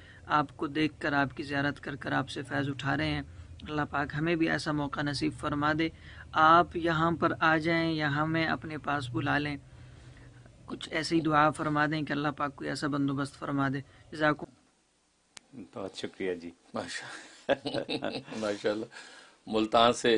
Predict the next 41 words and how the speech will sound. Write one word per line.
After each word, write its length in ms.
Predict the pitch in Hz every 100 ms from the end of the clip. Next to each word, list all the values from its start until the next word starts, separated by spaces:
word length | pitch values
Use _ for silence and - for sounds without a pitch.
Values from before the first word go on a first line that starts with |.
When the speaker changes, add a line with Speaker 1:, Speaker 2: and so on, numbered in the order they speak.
| - - -
Speaker 3:
पीरजादा 420 | 110 107 107 113
साहब 280 | 113 104 -
कॉल 220 | 104 107
कर 180 | - 101
रहे 140 | 98
हैं। 60 | 101
माशा-, 300 | 101 - 104
मुल्तान 420 | 101 92 104 104
तो 80 | 98
औलिया 280 | 95 95 101
अल्लाह 200 | 95 101
का 140 | 90
शहर 300 | 90 95 98
है, 60 | 92
सुभान 340 | - 95 92
अल्लाह। 260 | 98 92 95 - _ - - - _ -
माशाअल्लाह, 440 | 95 - 98 95
आप 140 | 95 95
औलिया 280 | 92 92 95
अल्लाह 180 | 92
के 100 | 90
पड़ोस 360 | 87 95 90 -
में 100 | 92
रहते 260 | 90 - 104
हैं 220 | 92 - - - _ -
और 100 | 92
आपकी 340 | 92 - 98
इज़हार 260 | 95 92 95
मोहब्बत 380 | 90 85 101 -
को 100 | 95
अल्लाह 180 | 90 92
कबूल 220 | 101 92 95
फरमाए 420 | 104 98 104 98 - - - _ 95
और 100 | 92
वाकई 320 | 98 98 98
ऐसी 180 | - 101
सबील 440 | 98 92 90 101 95
और 80 | 92
रास्ता 300 | 92 - 98
बना 240 | 95 95
दे। 180 | 92 98